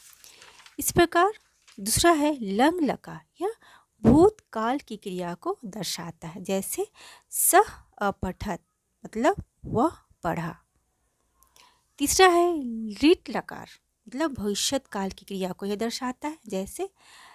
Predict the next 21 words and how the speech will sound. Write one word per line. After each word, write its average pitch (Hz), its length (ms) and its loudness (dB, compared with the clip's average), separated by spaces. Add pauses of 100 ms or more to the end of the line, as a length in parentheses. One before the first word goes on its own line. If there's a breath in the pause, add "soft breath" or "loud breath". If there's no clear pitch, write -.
(120 loud breath)
सः - 360 2 (420 loud breath)
या 185 240 -6
सा 240 720 -4 (200)
पठिष्यति, 190 840 -10 (380 soft breath)
सः - 280 -2 (200)
लड़का 214 300 -4
के - 120 -8
लिए 294 80 0
यूज़ 277 300 -2
करते - 280 -8
हैं 285 80 -6
और 190 240 -4
सा 294 380 -8 (200)
लड़की 180 380 -8
के 175 200 -12
लिए, 196 260 -12 (640 soft breath)
तो 349 280 0 (360)
इसका - 200 -6
अर्थ - 360 -2
हुआ 320 220 2 (640)
वह 285 400 4